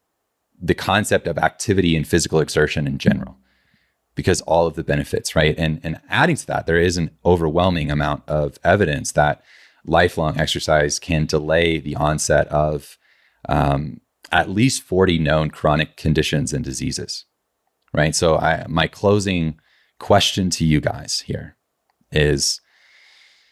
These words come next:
if you knew that there was an activity that you could perform a few times a week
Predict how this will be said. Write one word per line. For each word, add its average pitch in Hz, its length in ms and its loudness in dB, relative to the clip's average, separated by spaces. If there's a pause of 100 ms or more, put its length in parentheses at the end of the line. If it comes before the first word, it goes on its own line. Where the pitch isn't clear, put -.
(760)
if 101 180 -2
you 131 180 0
knew 117 320 2
that 78 140 -2
there 90 140 4
was 87 100 2
an 85 80 0
activity - 580 0 (580)
that 80 380 0
you 87 80 0
could - 220 -2
perform 73 540 0 (200)
a - 60 -10
few - 180 -2
times 85 300 0
a 85 60 2
week 71 420 -6